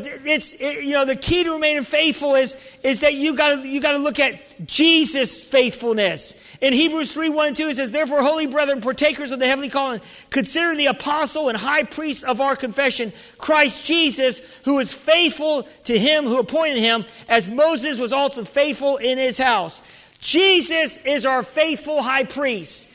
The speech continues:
And the reason why you can be faithful this morning and you can be faithful in your walk with God is because you have the faithful high priest Jesus living on the inside of you. I'm gonna say this, and I've said this before,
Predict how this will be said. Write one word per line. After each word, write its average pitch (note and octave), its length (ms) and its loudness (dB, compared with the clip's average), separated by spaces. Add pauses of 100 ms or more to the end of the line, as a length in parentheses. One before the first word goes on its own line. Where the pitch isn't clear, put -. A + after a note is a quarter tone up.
(340)
And C4+ 140 2
the C#4 80 0
reason E4+ 420 0
why D#4+ 240 4
you D4+ 400 2
can D#4+ 200 -2
be D#4 120 -4
faithful D4+ 480 -2
this C#4+ 240 -4
morning A#3 600 0 (360)
and A#3+ 140 2
you E4 220 4
can D#4 140 -2
be D#4 100 2
faithful D4 540 0
in C4+ 60 -2
your C4 140 0
walk C4+ 300 2
with C4 160 -8
God A3 400 2 (340)
is B3+ 160 2
because C#4 420 2
you E4+ 200 4
have D4 200 4
the A3+ 120 2
faithful C4+ 560 2
high D4+ 260 2
priest C#4+ 480 -2
Jesus A#3 640 0 (220)
living A#3+ 540 4
on A3+ 140 2
the A#3 160 0
inside A3+ 420 0
of A3 100 -2
you. G3 280 0 (380)
I'm D#4+ 160 4
gonna F4+ 160 4
say D#4+ 260 2
this, D4+ 200 0
and C#4 80 0
I've C4 160 2
said D#4 200 4
this D4+ 140 -4
before, C#4+ 500 2